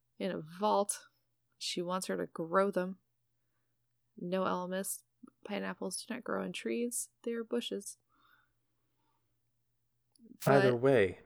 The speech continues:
Speaker 2: Io is gonna get some pineapple bushes.
Speaker 1: I'm pretty excited. Pineapples are great. I remember my parents took me to the Dole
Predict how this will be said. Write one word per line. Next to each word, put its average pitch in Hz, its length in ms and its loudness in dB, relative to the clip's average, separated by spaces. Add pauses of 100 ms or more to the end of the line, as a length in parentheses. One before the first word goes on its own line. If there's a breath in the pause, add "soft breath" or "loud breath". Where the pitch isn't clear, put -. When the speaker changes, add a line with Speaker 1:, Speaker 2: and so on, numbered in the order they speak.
(260)
Speaker 2:
Io 123 320 10
is 120 140 4
gonna 120 220 6
get 117 280 4
some 117 180 -4
pineapple 113 720 2 (100)
bushes. - 580 0 (180)
Speaker 1:
I'm 214 80 -6
pretty 262 340 4
excited. 240 640 4 (760)
Pineapples 247 560 0
are 202 60 -4
great. 262 540 2 (560)
I 220 120 4
remember 220 420 2
my 220 140 2
parents 226 400 0
took 233 180 0
me 226 100 2
to 220 140 2
the 185 120 0
Dole 202 460 0